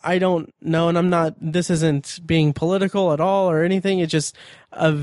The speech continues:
a vague observation about it, but, like, it kinda seems like him saying that this episode inspired him to succeed and, and, and inspired him to take what he wants and everything. It just seems like,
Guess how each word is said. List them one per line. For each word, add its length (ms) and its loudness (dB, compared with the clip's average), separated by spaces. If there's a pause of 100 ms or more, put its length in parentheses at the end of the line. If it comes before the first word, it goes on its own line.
(200)
a 160 2
vague 380 2
observation 680 0
about 240 2
it, 140 0
but, 200 -2
like, 240 0
it 160 -2
kinda 240 2
seems 340 0
like 420 -2 (540)
him 720 0
saying 320 2
that 100 0
this 180 0
episode 320 0
inspired 600 0
him 440 0 (1300)
to 520 2
succeed 800 0
and, 280 2
and, 180 0
and 420 0
inspired 520 0
him 220 2
to 420 0 (260)
take 280 -2
what 120 0
he 60 2
wants 320 0
and 80 2
everything. 380 2
It 100 2
just 160 -2
seems 280 0
like, 440 0